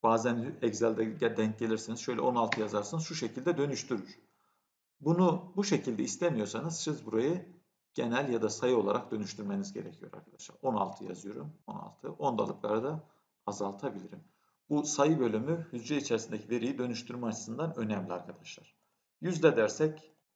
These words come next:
yüzde şeklinde gösterecektir. Tamam. Buna dikkat edelim. Başka,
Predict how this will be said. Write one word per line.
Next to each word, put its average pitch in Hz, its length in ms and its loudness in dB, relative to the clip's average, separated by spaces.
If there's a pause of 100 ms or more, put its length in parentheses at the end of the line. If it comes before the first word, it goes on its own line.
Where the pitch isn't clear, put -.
(120)
yüzde 123 260 -4
şeklinde 98 400 -8
gösterecektir. - 720 -16
Tamam. - 320 -8 (760)
Buna 113 340 -6
dikkat - 320 -8
edelim. - 340 -10 (1200)
Başka, 160 640 4